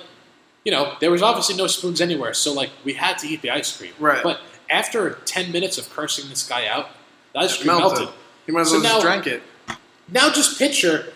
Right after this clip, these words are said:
Speaker 1: eating fucking liquid ice cream with a fork. It's
Speaker 2: Just
Speaker 1: go-,
Speaker 2: grab
Speaker 1: all
Speaker 2: a
Speaker 1: over the
Speaker 2: straw.
Speaker 1: place.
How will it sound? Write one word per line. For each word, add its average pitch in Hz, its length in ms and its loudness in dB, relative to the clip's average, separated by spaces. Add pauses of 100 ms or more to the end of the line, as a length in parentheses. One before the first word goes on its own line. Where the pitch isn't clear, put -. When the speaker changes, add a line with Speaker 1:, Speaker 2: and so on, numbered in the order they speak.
(360)
Speaker 1:
eating 208 400 -14
fucking 196 560 -6
liquid 208 340 2
ice 220 300 0
cream 139 280 -4
with 165 140 -6
a 190 80 -2
fork. 262 400 -2
It's 160 140 -4
Speaker 2:
Just 185 120 0
Speaker 1:
go-, 185 60 -4
Speaker 2:
grab 180 180 6
Speaker 1:
all 208 60 10
Speaker 2:
a 208 140 6
Speaker 1:
over 214 100 6
the 214 60 8
Speaker 2:
straw. 220 180 2
Speaker 1:
place. - 200 -2